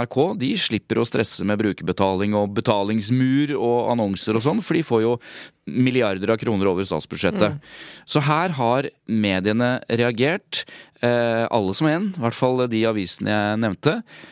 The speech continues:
Speaker 1: Eh, jeg kan jo nevne hva, hva de sier da. Altså, Gahr Steire og V G mener N R K gjør det vanskelig for private medier.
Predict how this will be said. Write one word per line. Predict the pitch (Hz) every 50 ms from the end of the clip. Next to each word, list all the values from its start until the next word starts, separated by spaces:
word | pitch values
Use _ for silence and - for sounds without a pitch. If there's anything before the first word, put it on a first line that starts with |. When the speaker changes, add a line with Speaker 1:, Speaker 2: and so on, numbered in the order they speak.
| - _ - -
Speaker 1:
Eh, | 120 120 117 113 113 113 110 110 107 107 110 107 104 104 107 104 101 104 - - - - - - - - - -
jeg | - 123
kan | - 135 131
jo | 131 135
nevne | 127 110 98 101 113 113
hva, | 107 101 104 107 104 107 104
hva | 104 95 92 90 107
de | 110 113 110 104 90 - - 67 65 69 -
sier | - - 127 104 90 117 143
da. | 156 113 - _ - - - - - -
Altså, | 113 110 135 139 131 - - 113 101 95 - - - - 110
Gahr | 117 120 123 127
Steire | - - 123 104 104 110
og | 117
V | 117 98 95
G | 117 143 156 151
mener | 147 135 117 107 110 113
N | 107 107 110
R | 107
K | - 104 101 101
gjør | 98 104
det | 110 110
vanskelig | 120 113 98 85 76 - - - - 107 104 -
for | - 92 87 - -
private | 101 95 92 76 73 - - 98
medier. | 92 78 73 95 107 110 101